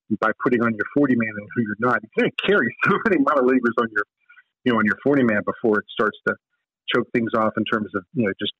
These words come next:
being able to field a, you know, a, a, a decent team and enough backups to get you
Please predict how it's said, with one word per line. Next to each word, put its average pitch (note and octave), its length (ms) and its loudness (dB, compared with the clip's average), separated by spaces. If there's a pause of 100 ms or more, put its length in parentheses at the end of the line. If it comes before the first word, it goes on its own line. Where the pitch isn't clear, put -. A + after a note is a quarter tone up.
(120)
being A#2 180 0
able A2 200 -2
to - 120 -8
field A2+ 180 2
a, G2 80 0 (680)
you A2 80 0
know, F#2+ 140 -6
a, - 440 -8
a, - 260 -14
a - 80 -10
decent A2+ 320 -2 (100)
team A#2 160 2
and G2 160 -6
enough G#2 120 -4 (120)
backups G#2 380 -2
to - 100 -14
get G#2+ 160 -2
you - 80 -4